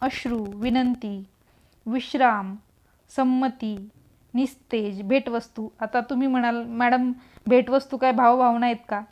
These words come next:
मित्रांनो, काही शब्द जे एक्स्ट्रा शब्द होते ते सुद्धा मी यामध्ये ॲड करून टाकले, कारण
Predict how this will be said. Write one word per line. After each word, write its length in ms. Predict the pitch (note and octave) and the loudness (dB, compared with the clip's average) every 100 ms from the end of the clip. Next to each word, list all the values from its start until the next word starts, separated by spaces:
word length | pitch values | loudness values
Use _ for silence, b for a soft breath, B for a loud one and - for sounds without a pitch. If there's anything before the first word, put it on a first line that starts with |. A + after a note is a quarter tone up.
| _ | _
मित्रांनो, 440 | B3 A3+ A3 G#3+ B3+ | -6 -4 -4 -4 -6
काही 300 | C#4+ A#3+ A#3+ | -4 -4 -4
शब्द 340 | - F#3 F#3 A#3+ A4+ - _ _ _ - - A3+ | -8 -10 -8 -10 -10 -16 _ _ _ -20 -8 -6
जे 280 | G#3+ C4+ D4 - _ | -2 -2 -2 -6 _
एक्स्ट्रा 360 | B3+ - - C#4 | -6 -6 -2 -2
शब्द 260 | C#4 G#3+ B3 | -2 -2 0
होते 480 | A3+ A3 A3+ C#4+ - | 0 -2 -6 -8 -4
ते 140 | C4 | -4
सुद्धा 280 | C4 G#3+ B3 | -2 -2 0
मी 140 | A#3+ | 0
यामध्ये 360 | A#3+ A#3 A#3 A3+ | 0 -2 0 -2
ॲड 160 | G#3 G3 | -2 -4
करून 240 | G3+ G3+ | -6 -6
टाकले, 280 | G3 G3+ B3 | -8 -8 -4
कारण 240 | A#3+ A#3 | -2 -2